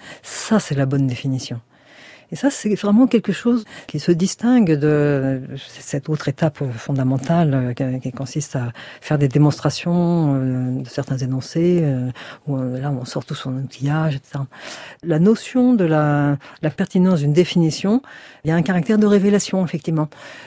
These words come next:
Et puis, par exemple, euh, il y a quelque chose de merveilleux parfois, euh,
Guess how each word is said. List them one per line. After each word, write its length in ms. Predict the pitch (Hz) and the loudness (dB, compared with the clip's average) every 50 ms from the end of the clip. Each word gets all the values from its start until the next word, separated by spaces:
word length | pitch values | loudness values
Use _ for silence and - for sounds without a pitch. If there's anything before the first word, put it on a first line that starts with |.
| - _ - | -16 _ -2
Et 140 | 156 147 143 | -2 -2 -2
puis, 260 | - - - 185 190 | -2 -2 0 0 0
par 200 | - 190 170 160 | 2 2 0 0
exemple, 420 | 143 156 156 175 190 190 185 - - | 0 0 -2 0 0 0 0 0 0
euh, 640 | 180 170 170 170 165 165 165 160 160 165 165 170 160 - - - - - - - - - - - - - _ - | 2 4 4 6 6 6 6 6 6 4 4 2 0 -4 -10 -18 -20 -18 -18 -18 -20 -20 -20 -20 -20 -14 _ -2
il 80 | 190 | 0
y 20 | 170 | 0
a 40 | |
quelque 240 | - - 190 - 208 | 2 0 0 -2 -2
chose 200 | 175 - 233 180 | -2 -2 0 2
de 60 | 196 | 2
merveilleux 480 | 185 180 208 208 196 190 208 202 233 233 | 2 4 4 4 4 2 2 2 2 0
parfois, 540 | - 185 - - - - 240 247 226 202 175 | 0 -2 -6 -6 -4 0 2 2 4 4 4
euh, 1160 | 160 156 147 147 143 143 143 143 147 147 151 151 151 151 147 151 160 156 143 139 156 147 | 4 4 4 4 2 2 2 2 2 2 2 0 -2 -2 -4 -6 -6 -8 -8 -8 -10 -10